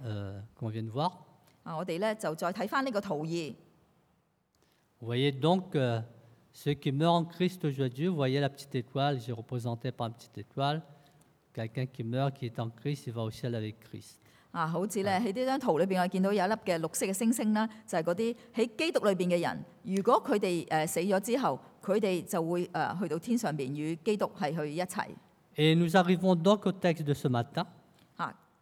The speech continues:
Speaker 2: 噉我哋就嚟到今日我哋要講嘅經文。
Speaker 1: Qui est le jugement dernier, en fait.
Speaker 2: 呢一個呢，其實呢，就係講到呢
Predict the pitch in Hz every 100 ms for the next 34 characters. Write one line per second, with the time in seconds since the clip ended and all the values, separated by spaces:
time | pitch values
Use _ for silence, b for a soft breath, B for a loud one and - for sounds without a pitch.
0 | _ _ 208 247 196 180 175 160 160 170
1 | 180 302 302 185 175 170 170 151 180 190
2 | 269 330 220 151 175 - - _ _ -
3 | 151 139 143 139 143 143 160 147 151 135
4 | 127 104 117 107 - 92 - - 247 427
5 | 254 240 285 - - - 175 190 190 220
6 | 160 165 156 214 175